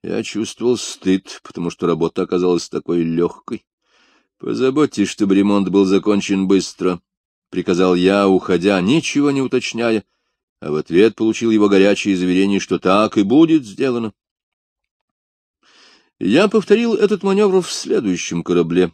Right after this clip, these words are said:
припарковав свою машину в тени рядом с ним.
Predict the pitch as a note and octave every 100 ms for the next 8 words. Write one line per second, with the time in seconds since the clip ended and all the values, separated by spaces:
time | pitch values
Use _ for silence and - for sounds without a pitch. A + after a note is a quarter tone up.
0 | _ - A2 A#2 B2+ B2 A#2+ A2+ - B2
1 | C3 C3+ - G3+ F3 - - E3 C3 F#2+
2 | F2+ F2 E2+ - F#2